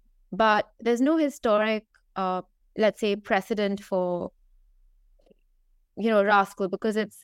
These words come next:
it's, it's really high alcohol content. It's ten percent. Um, that we kind of wanted to do because, um, India is a strong beer drinking market. Um, if you, if you look at the volume, I mean, I think, um,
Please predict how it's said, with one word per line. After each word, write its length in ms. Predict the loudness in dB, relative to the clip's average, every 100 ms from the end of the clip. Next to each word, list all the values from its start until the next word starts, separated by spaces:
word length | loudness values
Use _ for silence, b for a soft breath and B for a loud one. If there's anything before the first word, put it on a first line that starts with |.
| _
it's, 160 | -12 -8
it's 160 | -8 -2
really 160 | 0
high 300 | 0 0 2
alcohol 440 | 2 0 -2 -4 -6 -8
content. 580 | -6 -4 -4 -6 -4 -6
It's 220 | -8 -12 -20 _ -2
ten 240 | 0 0
percent. 580 | -2 -4 -4 -4 -6 -10 _ _ _ _ _
Um, 380 | 0 0 -2 -8 -14 0
that 340 | 2 2 0 -6
we 180 | -4 -4
kind 260 | -2 -2
of 100 | -2
wanted 340 | -2 -2 -4 -8
to 80 |
do 240 | -6 -4 -2
because, 640 | -4 -4 -6 -6 -10 -16 _ _ _ _ _
um, 440 | -4 -2 -4 -10 -14 _ _ _ _ -2
India 400 | 2 4 4 2
is 100 | -2
a 80 |
strong 540 | -10 -16 -2 0 0 0
beer 240 | 0 0
drinking 420 | -2 -6 -4 -4
market. 600 | -4 -4 -6 -4 -4 -8 _ _ _ _ _ _ _
Um, 600 | -2 0 0 -4 -10 -18 -20 _ _ _
if 240 | -4 -4 0
you, 140 | 0
if 200 | 0 -2
you 60 | -4
look 140 | -2
at 60 | -4
the 80 | -4
volume, 520 | 2 2 2 -2 -2
I 60 |
mean, 280 | -6 -6 -6
I 120 | -8
think, 420 | -6 -6 -4 -8 -10
um, 360 | -10 -8 -10